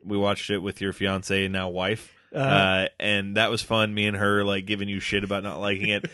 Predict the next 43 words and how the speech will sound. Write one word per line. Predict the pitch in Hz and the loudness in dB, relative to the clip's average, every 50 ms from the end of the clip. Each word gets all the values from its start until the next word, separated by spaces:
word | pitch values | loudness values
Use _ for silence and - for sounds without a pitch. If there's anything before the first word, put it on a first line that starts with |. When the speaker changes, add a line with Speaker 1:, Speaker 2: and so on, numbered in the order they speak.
| - | -14
Speaker 2:
<laughs> | - - - | -16 -8 -4
Speaker 1:
And | 95 104 104 | -2 0 2
then | 104 104 | 2 0
for | 98 - - 107 | 0 0 2 4
you | 107 107 110 | 4 6 4
in | 107 | 4
the | 104 101 | 4 2
end | 98 101 101 | 0 0 0
to | 104 | -2
come | - 107 101 98 | 0 0 -2 0
back | 95 95 95 101 - | 2 2 0 0 0
and | 104 101 | -2 -4
be | 101 | -2
like, | 95 95 98 95 90 - | -2 -2 -4 -6 -6 -2
"Yeah, | 101 110 107 107 107 104 104 104 104 104 107 107 104 | 2 4 6 6 6 6 6 6 6 4 4 2 2
you | 80 98 110 110 104 | 2 2 2 2 2
know, | 101 98 98 98 95 - - | 2 2 0 0 -2 -6 -10
music's | - 113 107 107 104 98 104 92 - | -6 0 2 2 2 2 0 -2 -2
catchy. | - - 98 92 - 90 | 0 2 2 2 2 0
It's | 92 85 - | -2 -2 0
not | 92 90 87 | -2 -2 0
that | 90 78 67 | -2 -2 -2
bad." | 90 87 87 87 - - - - - - - _ _ _ _ _ - | -2 -2 -2 -4 -6 -12 -20 -20 -20 -20 -20 _ _ _ _ _ 2
Uh, | 127 120 110 107 104 101 98 101 - - _ _ _ - | 4 6 6 6 6 4 2 0 -4 -12 _ _ _ 4
most | 147 160 180 165 - | 8 8 8 8 8
memorable | 139 139 139 143 143 139 131 127 | 6 6 6 6 4 2 2 2
movie | 117 117 117 110 110 113 110 | 2 2 2 2 4 2 2
just | 104 101 107 104 - | 2 -2 -4 -4 -4
coming | - 123 113 110 101 | -4 -4 -2 -2 -4
from | 92 - 104 104 | -4 -6 -6 -4
this | 98 92 | -4 -4
experience | 98 92 - - 104 104 95 - | -6 -6 -6 -2 -2 -2 -2 -2
is | 92 | -6
Blowout. | 85 - 95 87 87 90 92 - - 73 - 85 | -8 -4 -2 -2 -2 -2 -6 -10 -12 -14 -10 -4
We, | 107 113 113 | 0 0 0
neither | 107 110 110 113 110 110 | 0 0 0 0 2 2
of | 107 101 | 2 0
us | 104 95 | 0 -2
had | - 101 | -4 -8
seen | - - 104 104 104 101 | -8 -6 -6 -6 -4 -2
Blowout, | 104 101 101 101 101 101 98 - - _ | 0 2 2 4 4 2 2 -2 -4 _
and, | - 101 98 95 95 92 92 92 90 90 92 92 - _ _ _ _ _ _ _ _ _ | -6 -4 -4 -2 -2 -4 -4 -6 -6 -10 -14 -16 -18 _ _ _ _ _ _ _ _ _
uh, | 92 92 87 87 85 85 85 85 85 | -6 -4 -4 -2 -2 -4 -4 -6 -6